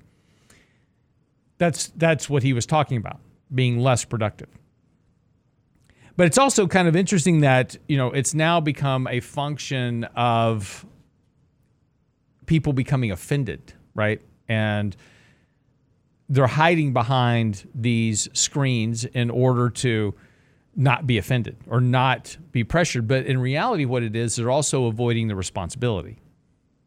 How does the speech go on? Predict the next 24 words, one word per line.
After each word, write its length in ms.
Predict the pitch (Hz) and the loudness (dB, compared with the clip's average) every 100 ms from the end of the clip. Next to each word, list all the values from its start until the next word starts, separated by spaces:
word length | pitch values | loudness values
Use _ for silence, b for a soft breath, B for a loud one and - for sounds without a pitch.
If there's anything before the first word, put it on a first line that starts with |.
| _ _ _ _ _ _ _ _ _ _ _ | _ _ _ _ _ _ _ _ _ _ _
And 100 | 127 | 0
this, 200 | 135 - | 2 2
this 320 | - 139 135 | 0 0 2
has 320 | 147 143 139 123 | 2 2 2 0
a 80 | |
direct 500 | 117 113 117 120 - - | -2 -2 0 0 -2 -6
impact 640 | 139 131 135 110 104 - - _ _ _ _ - | -4 -2 0 0 -2 -8 -20 _ _ _ _ -14
back 420 | 113 123 127 120 - | -2 2 4 2 -2
on 220 | 110 98 | -8 -4
productivity. 640 | - 117 95 - 156 123 | -2 0 -2 -4 -2 -2
And 80 | 107 | -2
I 20 | |
think 180 | 104 123 | -2 -4
one 200 | 127 143 | -2 0
of 60 | 143 | 0
the 120 | 117 | -2
things 300 | - 139 113 | -4 -4 -2
that 120 | 117 | -4
we're 120 | 113 | -6
gonna 140 | 117 107 | -8 -8
find 380 | - 110 104 120 | -8 -8 -6 -4
out 340 | 160 120 - b b b b b b | -2 -2 -8 b b b b b b
is 300 | 139 131 110 | 2 2 2
that, 440 | 127 120 113 - | 4 4 2 0